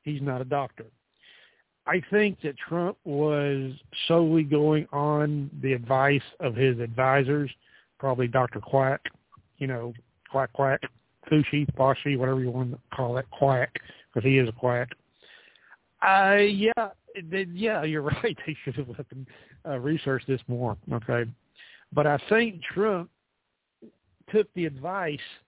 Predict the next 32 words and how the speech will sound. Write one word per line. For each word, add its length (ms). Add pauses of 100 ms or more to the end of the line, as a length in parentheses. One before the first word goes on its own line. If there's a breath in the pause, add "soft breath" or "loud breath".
(160)
of 360 (440)
his 160
advisors, 680 (440)
okay? 300 (540 soft breath)
Because 380 (260)
Trump, 420
we 160
don't, 220
he's 240
not 160
a 60
doctor. 520 (340)
He's 140
not 160
a 20
research 520
scientist, 600 (340)
okay? 440 (360 soft breath)
Maybe 280
I 140
should 120
have 120
been 200
one. 240 (340 loud breath)
But, 240 (560 loud breath)
uh, 260 (220)
he, 280
uh, 460
uh, 200 (120)
Trump 300
is 160
not. 300